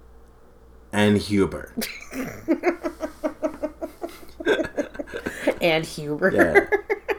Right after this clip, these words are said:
Speaker 1: Ladies and gentlemen, if you're looking for clothes, make sure you check out Hero's Wardrobe. I got the link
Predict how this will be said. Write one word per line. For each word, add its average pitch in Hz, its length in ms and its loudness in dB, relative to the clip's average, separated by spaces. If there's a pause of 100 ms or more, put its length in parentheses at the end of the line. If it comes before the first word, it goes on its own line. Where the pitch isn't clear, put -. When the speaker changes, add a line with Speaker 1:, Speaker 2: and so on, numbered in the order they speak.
(560)
Speaker 1:
Ladies 139 360 12
and 127 100 8
gentlemen, 131 340 12
if 110 100 6
you're 127 100 12
looking 131 260 8
for 117 120 4
clothes, 123 360 8
make 120 220 6
sure 135 100 8
you 113 200 8
check 117 360 6
out 110 340 8
Hero's 110 400 10
Wardrobe. 104 760 8
I 92 120 4
got 101 280 8
the 95 100 6
link 98 340 6